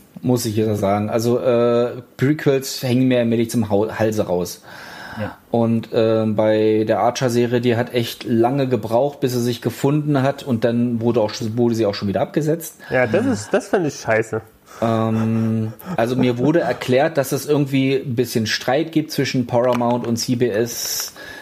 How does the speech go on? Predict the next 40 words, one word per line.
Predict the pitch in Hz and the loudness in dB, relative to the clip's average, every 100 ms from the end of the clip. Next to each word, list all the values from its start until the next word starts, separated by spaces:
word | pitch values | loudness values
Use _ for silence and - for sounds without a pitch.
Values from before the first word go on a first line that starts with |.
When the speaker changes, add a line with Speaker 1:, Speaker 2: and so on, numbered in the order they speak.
| - | 0
Speaker 1:
wegen | 113 117 | 2 4
Speaker 2:
Mhm. | 113 | 2
Speaker 1:
Rechte | 113 113 - 117 | 0 0 0 0
und | 110 | 0
so, | 120 117 | 2 2
deswegen, | 113 110 - 110 110 | 2 0 0 0 2
das | 104 - | 0 -2
kann | - | -2
man | 110 107 | 0 0
das | 101 - | -2 0
nur | 110 110 110 107 - | 0 2 2 0 -6
ab | - - | -12 -2
dem | 113 131 | 0 0
Zeitpunkt | - 117 120 - 127 117 | -2 -2 -2 -2 -2 2
machen, | 120 117 120 | 0 2 0
deswegen | 107 110 107 | 0 0 -2
hat | |
man | 107 | 0
das | 104 104 | -2 -2
so | |
gemacht. | 101 107 104 - - - - - - - - - _ - | 0 0 -2 -10 -14 -14 -16 -16 -18 -20 -20 -20 _ -6
Äh, | - 127 117 107 - - - - _ - | 0 2 2 -2 -12 -20 -20 -20 _ -2
also | 120 127 123 | 2 4 2
unabhängig | 123 180 - 156 131 | 2 2 2 0 2
davon, | 139 139 135 | 0 0 0
dass | 127 131 | 0 -2
ich | |
die | 123 113 | -2 2
Serie | 120 113 110 | 2 2 2
gut | 131 214 | 2 0
finde | - 151 156 | 0 2 2
und | 127 127 | 0 0
dass | 139 127 | -2 -2
sie | 131 | -4
es | 120 135 | -4 -2
auch | 117 - | -2 2
schön | 127 131 | 0 2
umgesetzt | 185 196 117 107 101 - | 0 2 2 2 0 -2
haben, | 101 104 123 156 - - - - - - | 0 2 2 -2 -6 -14 -14 -16 -12 -4
Speaker 2:
Ja. | 107 | -4